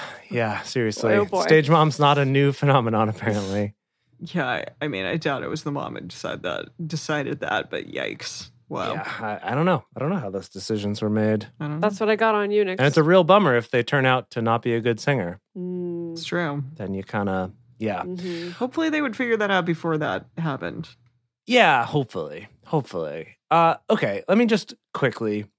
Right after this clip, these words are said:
Speaker 1: quickly <laughs> cover some things. So I looked up, uh, something called the servant songs.
Speaker 3: Mm.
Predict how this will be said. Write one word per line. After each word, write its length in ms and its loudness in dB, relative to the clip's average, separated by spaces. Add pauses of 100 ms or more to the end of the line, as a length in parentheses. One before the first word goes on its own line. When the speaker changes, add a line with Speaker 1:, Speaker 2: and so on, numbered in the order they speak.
Speaker 1:
quickly 500 -2 (220)
<laughs> 240 -20
cover 280 2
some 220 -4
things. 600 -4 (240)
So 580 6
I 140 6
looked 300 2
up, 240 6
uh, 280 6
something 440 2
called 640 4 (240)
the 400 4
servant 540 2
songs. 800 2
Speaker 3:
Mm. 340 0